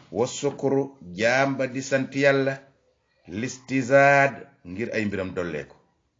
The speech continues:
Sant Yàlla ma nga war a tàmbalee ca fa mu la binde nga doon nit,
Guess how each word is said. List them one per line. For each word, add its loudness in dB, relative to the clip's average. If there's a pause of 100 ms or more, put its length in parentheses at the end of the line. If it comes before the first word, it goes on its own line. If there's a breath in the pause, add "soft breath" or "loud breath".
(500)
Sant -6
Yàlla 2
ma -2
nga -2
war 4
a -2
tàmbalee 0
ca 2 (1040)
fa -2
mu 2
la 4
binde 0
nga 0
doon 2 (180)
nit, -2